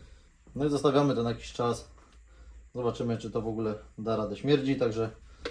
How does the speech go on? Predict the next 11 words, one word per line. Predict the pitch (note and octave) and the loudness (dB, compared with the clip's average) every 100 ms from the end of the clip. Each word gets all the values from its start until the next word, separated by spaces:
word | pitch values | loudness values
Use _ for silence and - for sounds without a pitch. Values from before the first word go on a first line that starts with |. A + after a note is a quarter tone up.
| - - - - | -12 -18 -20 -10
coś | A2+ | -8
tam | - G2 | -8 2
działa, | C3 C3+ C3 B2+ - - - - - - - | 6 6 4 0 -8 -20 -20 -20 -20 -20 -12
mam | A2+ G#2 | -8 -6
nadzieję. | G#2 A#2+ A#2+ A#2 A#2 - - - - - | -2 0 2 0 -2 -16 -18 -18 -18 -18
<clears throat> | - F3 - A3+ A#2+ | -10 -8 -6 -6 -2
Odkładam | B2+ B2+ D3 B2+ | -2 2 2 2
to | A#2+ | 0
na | C3+ C#3 | 0 2
bok, | C3+ C3 | 2 -2
pędzel. | - C#3 C#3 B2+ | -2 0 2 0